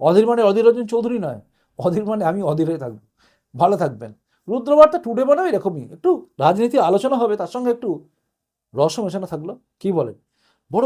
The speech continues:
রসকসহীন এই জীবন আমাদের। বাংলার বুকে রাজনীতি নেতাদের মুখের ভাষণ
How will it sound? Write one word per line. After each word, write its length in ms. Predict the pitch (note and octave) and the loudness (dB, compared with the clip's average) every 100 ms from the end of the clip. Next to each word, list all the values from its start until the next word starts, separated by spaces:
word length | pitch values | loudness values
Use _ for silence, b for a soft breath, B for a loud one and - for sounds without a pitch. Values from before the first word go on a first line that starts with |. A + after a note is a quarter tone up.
| G3 | 4
রসকসহীন 500 | F3+ - A#3+ A#3+ A#3 G#3 | 2 2 -2 -2 -4 -4
এই 60 | E3+ | -4
জীবন 220 | D#3 F3+ D3 | -4 -4 -4
আমাদের। 240 | B2 G#2+ - _ _ _ B2+ | -8 -12 -18 _ _ _ 4
বাংলার 440 | F3+ G#3+ B3 C#4+ C4 | 8 8 8 6 6
বুকে 240 | - G3+ E3 - _ C3 | 0 0 -2 -6 _ 2
রাজনীতি 440 | E3+ G3+ A3 B3 B3+ | 4 4 2 -4 -6
নেতাদের 340 | F#3+ A3+ A#3 A#3 | -4 -2 -2 -2
মুখের 300 | F3+ F3+ A#3 C3+ | -4 2 0 2
ভাষণ 300 | C3 D3 A#3+ | -4 -2 -4